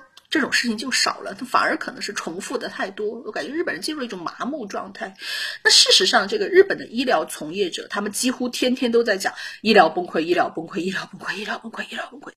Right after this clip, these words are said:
前阵这个日本的很多媒体在报道说啊，大量的护士他因为不能够承受经济和生活的双重压力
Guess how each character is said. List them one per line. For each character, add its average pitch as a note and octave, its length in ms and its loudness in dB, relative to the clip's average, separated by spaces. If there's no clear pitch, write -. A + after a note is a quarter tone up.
前 - 220 -2
阵 B3 160 -4
这 A#3+ 80 -2
个 G3+ 120 4
日 C#4 120 -2
本 F#3 140 -6
的 - 80 -4
很 F3 100 -6
多 F3 80 -6
媒 E3 180 -6
体 - 160 -6
在 E3+ 120 -2
报 G3 200 0
道 - 140 -6
说 - 140 -6
啊， A3 100 0
大 - 180 6
量 G#3 140 4
的 F#3+ 80 -2
护 G#3+ 240 -4
士 F#3+ 220 2
他 F#3+ 140 0
因 G#3 100 0
为 F#3+ 80 0
不 G3+ 120 -6
能 G3+ 160 0
够 G3 140 -2
承 - 220 -6
受 F#3+ 160 0
经 A3+ 260 -2
济 A#3 160 -4
和 F3 140 -4
生 G#3 240 -2
活 - 120 -4
的 - 80 -8
双 G#3+ 280 0
重 - 240 -10
压 F3+ 180 -2
力 F3+ 160 -6